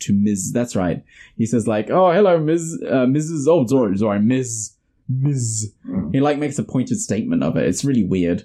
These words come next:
Speaker 2: Well, like, we've all been there, you know, we, we, we, you know.
Speaker 1: Mm.
Speaker 2: We
Speaker 1: I think it's just the way he tackles his mistake that makes me uncomfortable.
Speaker 2: Oh, I feel, I mean, you know, what are you gonna do?
Speaker 1: Mm.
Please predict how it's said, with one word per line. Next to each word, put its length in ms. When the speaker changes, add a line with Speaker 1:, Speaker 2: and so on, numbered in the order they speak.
Speaker 2:
Well, 120
like, 100
we've 180
all 160
been 320
there, 560
you 180
know, 300
we, 200
we, 260
we, 400
you 160
know. 320
Speaker 1:
Mm. 440
Speaker 2:
We 80
Speaker 1:
I 80
think 120
it's 120
just 120
the 80
way 140
he 120
tackles 440
his 140
mistake 420
that 260
makes 260
me 120
uncomfortable. 600
Speaker 2:
Oh, 420
I 100
feel, 380
I 60
mean, 220
you 80
know, 400
what 140
are 40
you 120
gonna 180
do? 280
Speaker 1:
Mm. 360